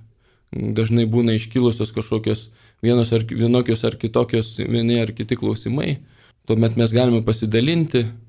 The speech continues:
apie tai, kaip gyvename. Brolis mum pataria, kaip spręsti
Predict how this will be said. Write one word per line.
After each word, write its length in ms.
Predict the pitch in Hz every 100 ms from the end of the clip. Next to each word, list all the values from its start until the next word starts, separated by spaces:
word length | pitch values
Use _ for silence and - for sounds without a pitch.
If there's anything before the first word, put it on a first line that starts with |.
| _
apie 300 | - 110 113
tai, 160 | 110 120
kaip 240 | 117 117
gyvename. 560 | 104 113 143 147 117 113
Brolis 300 | 110 123 113
mum 220 | 117 117 110
pataria, 460 | 123 117 113 110 - - - -
kaip 240 | 110 -
spręsti 560 | - 113 117 113 113